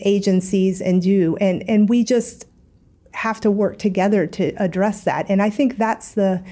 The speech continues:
the thing that you learn over the years of, you know, kind of being here is just how to,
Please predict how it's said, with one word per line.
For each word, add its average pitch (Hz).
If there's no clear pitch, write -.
the 208
thing 214
that 185
you 190
learn 190
over 185
the 180
years 180
of, 160
you 202
know, 185
kind 180
of 160
being 180
here 175
is 175
just 175
how 208
to, 180